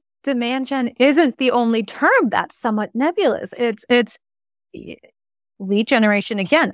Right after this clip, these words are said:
I said at the top of this, "Hey, I think of it from that, that digital, you know, digital marketing, sales, media side, where it is you're packaging content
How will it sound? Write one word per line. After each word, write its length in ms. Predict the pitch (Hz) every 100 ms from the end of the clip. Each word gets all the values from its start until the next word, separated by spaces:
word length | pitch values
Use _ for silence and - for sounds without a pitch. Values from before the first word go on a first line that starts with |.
| -
I 160 | 220
said 240 | 254 285 240
at 140 | 208
the 80 | 190
top 320 | - 208 233
of 100 | 220
this, 220 | - -
"Hey, 360 | - 240 262 190 -
I 240 | 214 311 370
think 220 | 302 262
of 120 | 214
it 160 | 202 208
from 140 | 214
that, 180 | 185 - _ -
that 340 | 202 185 180 - -
digital, 580 | 254 302 277 269 247 -
you 140 | 196
know, 140 | 180 180 - _ _ -
digital 320 | 240 220 269
marketing, 520 | 214 185 196 233 220
sales, 600 | 196 - 196 196 196 190 _ _ _ -
media 560 | 170 185 214 233 226 208
side, 500 | - 175 180 180 175 160
where 260 | 202 202 202
it 160 | 196
is 280 | 190 190 175 _ _ -
you're 120 | 196
packaging 680 | - 277 320 330 247 247 202
content 680 | - 262 269 - 262 247